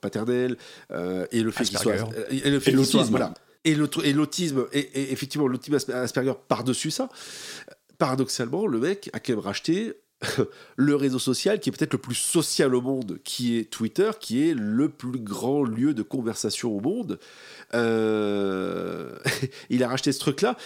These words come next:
Speaker 1: alors que le mec est pas du tout capé pour ça. C'est ça qui est assez amusant, quand même.
Speaker 3: Alors ça aussi, on a des infos incroyables dans le bouquin à ce sujet, sur, sur le rachat. C'est, c'est, c'est unanimement, tous les gens qui le fréquentent,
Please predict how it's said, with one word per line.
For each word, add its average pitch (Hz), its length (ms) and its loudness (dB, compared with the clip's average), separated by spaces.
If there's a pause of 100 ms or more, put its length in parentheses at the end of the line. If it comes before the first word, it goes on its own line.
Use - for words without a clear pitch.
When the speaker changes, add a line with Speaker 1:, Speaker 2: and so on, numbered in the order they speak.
Speaker 1:
alors 143 340 2
que 135 100 0
le 139 60 2
mec 220 240 2
est 123 100 0
pas 123 160 2
du 123 260 -4
tout 233 140 2
capé 151 340 2
pour 202 200 -4
ça. 170 320 -2 (180)
C'est - 140 -6
ça 165 160 2
qui - 100 -6
est 123 80 -2
assez 113 200 2
amusant, 147 360 0
quand 110 80 2
même. 95 140 -2 (340)
Speaker 3:
Alors 135 160 0
ça 185 160 4
aussi, 185 260 4
on 170 120 6
a 139 80 4
des 131 220 4
infos 147 300 4
incroyables 160 680 2
dans 131 100 4
le 123 60 4
bouquin 127 360 2
à 107 40 0
ce - 120 -6
sujet, 101 460 -2
sur, - 220 -6
sur 104 160 2
le 107 80 6
rachat. 107 480 0 (520)
C'est, 147 140 4
c'est, 135 160 2
c'est 123 300 2
unanimement, 170 720 4
tous 165 220 -4
les 131 120 4
gens 139 160 2
qui 139 160 -4
le 101 120 2
fréquentent, 165 540 0